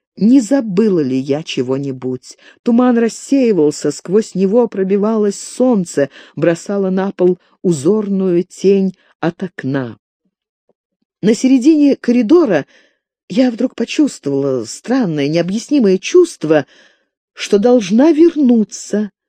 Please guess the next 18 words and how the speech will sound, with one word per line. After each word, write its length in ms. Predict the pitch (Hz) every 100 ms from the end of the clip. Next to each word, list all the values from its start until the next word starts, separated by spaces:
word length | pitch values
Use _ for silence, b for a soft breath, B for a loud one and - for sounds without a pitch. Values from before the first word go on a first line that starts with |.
| _ b b b
и 60 |
еще 680 | 262 247 277 294 - - 294
раз 240 | 277 269 202
взглянуть 540 | 196 175 247 269 285
на 100 | 269
комнату. 720 | - 226 165 147 143 147 139 _ _ _ _ _
Не 160 | 175
раздумывая, 800 | 262 254 196 151 226 175 151 135 131
я 240 | 156 196
пошла 420 | - 190 190 202
обратно 420 | 170 226 247 -
и 160 | 156 190
постояла, 720 | - 208 - 185 254 247 214
глядя 380 | 180 190 220 202
на 60 | 190
распахнутые 640 | 196 - 240 208 208 214
дверцы 440 | 170 233 226 -
шкафа, 640 | 226 - - 202 214 - 214